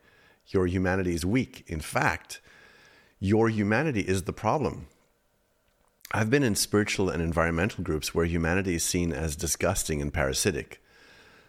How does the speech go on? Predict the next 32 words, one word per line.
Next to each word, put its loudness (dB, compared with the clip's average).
This 0
promotes 2
profound 0
self-hatred -2
and, -2
of -6
course, -2
is -4
anti-humanity. -2
It 2
causes 0
cognitive 0
dissonance 0
because 0
you're 0
told 0
love 4
of -2
self 2
is -2
important, -2
but 2
also 2
that 0
you're 2
a -2
piece -4
of -6
shit. 0
It's 0
completely 0
unresolvable, 0